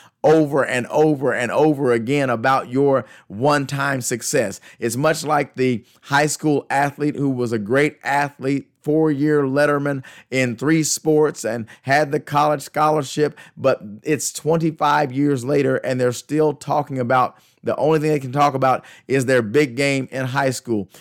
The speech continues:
You want to be consistent and make your, your next story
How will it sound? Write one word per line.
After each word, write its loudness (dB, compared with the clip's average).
You 2
want 2
to 0
be 0
consistent -2
and 0
make 0
your, 2
your 2
next -2
story 0